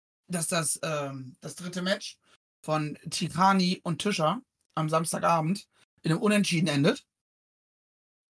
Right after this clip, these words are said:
Tirani danach dann den Wo-, G C W World Title gewinnt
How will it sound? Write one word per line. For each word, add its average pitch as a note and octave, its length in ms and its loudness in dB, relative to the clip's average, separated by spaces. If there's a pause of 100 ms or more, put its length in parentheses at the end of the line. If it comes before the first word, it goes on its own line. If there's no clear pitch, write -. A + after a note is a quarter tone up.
(200)
Tirani F#3 420 4
danach F#3 600 4 (680)
dann F3 140 0
den E3 160 0
Wo-, F3+ 140 -2
G F#3 180 0
C E3 80 -2
W F3+ 240 4
World G#3 180 2
Title D#3 280 0
gewinnt D#3+ 360 -2